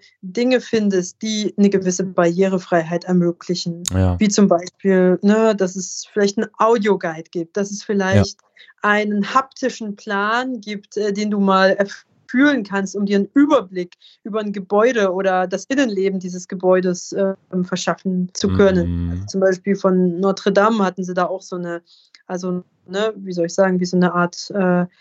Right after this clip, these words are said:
Speaker 1: Podest, so eine, wie so eine, wie so ein kleines Podest, äh, sozusagen davor aufgestellt, wo sie sozusagen die Kathedrale in
Speaker 2: Als Modell aufgebaut,
Speaker 1: Ja,
Speaker 2: irgendwas?
Speaker 1: als
Speaker 2: Ja?
Speaker 1: Modell, richtig.
Speaker 2: Ah.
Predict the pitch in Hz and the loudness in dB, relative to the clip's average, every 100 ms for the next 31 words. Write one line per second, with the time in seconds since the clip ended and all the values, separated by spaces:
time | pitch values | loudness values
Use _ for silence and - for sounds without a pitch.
0 | _ _ - 220 214 254 254 - 196 190 | _ _ 0 4 6 4 2 -12 -8 -6
1 | 180 196 190 180 180 202 196 185 180 185 | -8 -6 -4 -4 -4 -8 -4 -2 0 0
2 | 185 - 196 220 - - 208 196 202 202 | 0 0 2 2 0 -4 -4 -2 -6 0
3 | 202 202 190 202 202 208 214 202 202 196 | 2 4 2 2 0 0 -4 -4 -4 -2
4 | 196 190 202 196 - 202 _ 196 190 190 | -4 -6 -6 -6 -6 -14 _ -4 -2 -4
5 | 180 180 175 - - - - - 214 208 | -6 -6 -6 -12 -20 -20 -6 -2 0 0
6 | 190 185 202 226 220 196 185 107 107 95 | 2 2 4 2 -4 -6 -4 -2 0 2
7 | 95 135 131 120 - 147 117 156 - 143 | 4 2 0 -4 -8 -4 -2 -2 -4 -4
8 | 147 - 104 113 180 180 175 - 76 76 | -4 0 2 2 0 -10 -14 -8 -4 -4
9 | 80 80 78 | -2 -2 -4